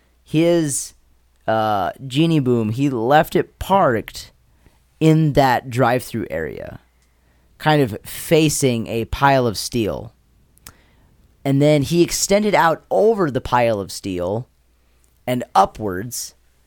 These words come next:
to get to the hoist that he w-, to get to my hoist that he was trying to work on, that he was trying to fix, 'cause I was having issues with it. So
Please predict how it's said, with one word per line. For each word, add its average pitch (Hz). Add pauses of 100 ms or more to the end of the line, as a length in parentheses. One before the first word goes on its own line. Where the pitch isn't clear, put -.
(640)
to 151
get 160
to -
the 147
hoist 147
that 123
he 147
w-, 143
to 147
get 170
to 156
my 147
hoist 135
that 113
he 117
was 123
trying 113
to 98
work 98
on, 85
that 90
he 104
was 113
trying 117
to 82
fix, -
'cause -
I 110
was 127
having 95
issues -
with -
it. - (880)
So 143